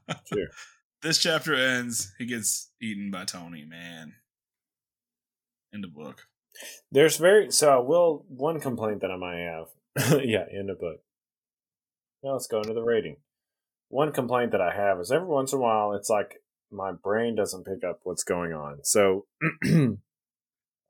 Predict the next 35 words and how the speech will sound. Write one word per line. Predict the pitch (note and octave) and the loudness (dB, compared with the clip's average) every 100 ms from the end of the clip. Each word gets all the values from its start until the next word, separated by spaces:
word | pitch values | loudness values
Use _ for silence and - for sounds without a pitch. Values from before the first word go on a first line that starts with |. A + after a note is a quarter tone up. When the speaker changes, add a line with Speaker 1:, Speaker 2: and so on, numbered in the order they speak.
| _ _ - - _ - _ _ _ | _ _ -14 -14 _ -20 _ _ _
Speaker 1:
she | - E3 D3+ | 0 0 4
kicks | D#3 D#3 - | 4 4 2
him, | F2+ F#2 A2+ B2+ _ _ _ G#2 | -2 -4 -8 -12 _ _ _ -6
and | G2 | -4
he's | A2 A#2+ | -2 -2
flying | - A#2 A2+ A2 | 0 0 2 0
towards | G#2 A2+ A2 - | 0 2 2 2
Tony. | A2+ G#2+ F#2+ F2 F2+ F#2+ _ _ _ _ _ _ _ _ _ _ _ _ _ _ - | 2 2 0 -4 -8 -14 _ _ _ _ _ _ _ _ _ _ _ _ _ _ -4
And | A2 | 2
then | A2 | 4
all | G#2 | 4
of | G2+ | 4
a | |
sudden, | - G#2+ G2+ | 4 4 2
there's | F#2 E2+ | -4 -4
just, | G#2 - | -4 0
like, | F#2+ F2 | 0 -2
this | F2 E2 | -6 -6
kind | G2+ F2 | -6 -6
of | - | 0
flash | G#2 G2 F2+ | 2 2 2
of | E2+ | -2
light | F2+ F#2+ F#2+ F#2 | 0 0 -2 -4
around | F2 F#2 F#2 F2+ | -4 -4 -4 -8
Tony. | G2+ G#2 G2+ | -6 -4 -6
It's | F#2 G#2+ | -2 2
like, | F#2+ F#2 | 2 0
of | G#2 | 0
course, | C3 G#2+ F2 - | 4 4 2 0
that's | G#2 F#2 - | 2 2 2
what | F2+ | 2
happened. | F#2 F#2+ F2+ F2 E2 | 6 6 4 -6 -8
He | F2+ | -4
got | F#2 F#2+ | 2 4
eaten. | A2 G2+ | 4 0